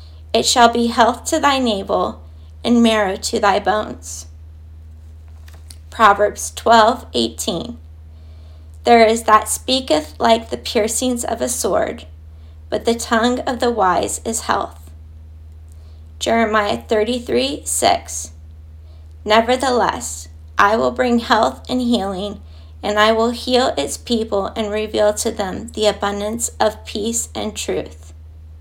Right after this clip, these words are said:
Jeremiah thirty-three promises restoration.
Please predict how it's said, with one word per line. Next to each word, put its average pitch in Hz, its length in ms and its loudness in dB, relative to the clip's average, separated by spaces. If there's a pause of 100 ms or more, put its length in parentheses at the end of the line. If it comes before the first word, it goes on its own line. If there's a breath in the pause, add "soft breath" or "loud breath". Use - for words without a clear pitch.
(720 soft breath)
Jeremiah 277 640 4
thirty-three 233 760 0
promises 226 920 0
restoration. - 960 -4